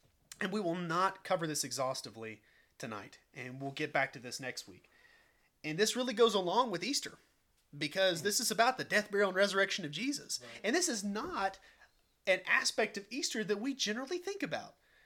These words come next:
Speaker 1: Like, what, what happened when Jesus was in the grave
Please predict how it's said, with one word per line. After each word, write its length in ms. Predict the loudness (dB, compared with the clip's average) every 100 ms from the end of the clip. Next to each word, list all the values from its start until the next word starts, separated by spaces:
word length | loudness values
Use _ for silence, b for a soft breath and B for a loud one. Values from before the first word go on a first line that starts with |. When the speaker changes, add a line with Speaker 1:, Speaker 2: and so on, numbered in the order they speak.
| b b b
Speaker 1:
Like, 140 | 0 0
what, 280 | 2 4 6
what 120 | 4
happened 380 | 4 0 0 0
when 120 | 0
Jesus 420 | -2 -4 -4 -8 -6
was 160 | -2
in 320 | -2 -2 -6 -6
the 100 | -4
grave 500 | 2 2 2 -4 -16